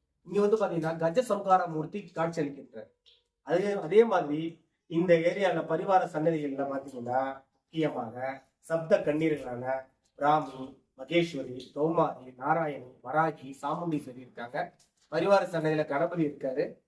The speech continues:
அதுக்கடுத்து பாத்தீங்கன்னா வள்ளி தெய்வான காட்சியுடைய முருகன் இருக்காங்க. இந்த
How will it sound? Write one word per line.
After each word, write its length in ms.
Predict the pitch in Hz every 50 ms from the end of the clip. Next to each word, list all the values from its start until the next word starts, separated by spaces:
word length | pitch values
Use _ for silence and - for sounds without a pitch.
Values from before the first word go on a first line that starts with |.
| _ _ _ _ _ _ _ -
அதுக்கடுத்து 380 | 165 175 175 180 175 175 185 185
பாத்தீங்கன்னா 360 | 170 165 165 170 180 175 143
வள்ளி 300 | 147 156 220 208 214 202 -
தெய்வான 320 | 175 170 170 170 170 165 165
காட்சியுடைய 460 | - 156 156 156 - 165 156 160 151 147
முருகன் 280 | 156 165 185 196 175
இருக்காங்க. 380 | 160 143 - - 131 - 117 117 110 _ _ _ _ _ _ _ _ _ _ _ _ -
இந்த 220 | 175 165 180 185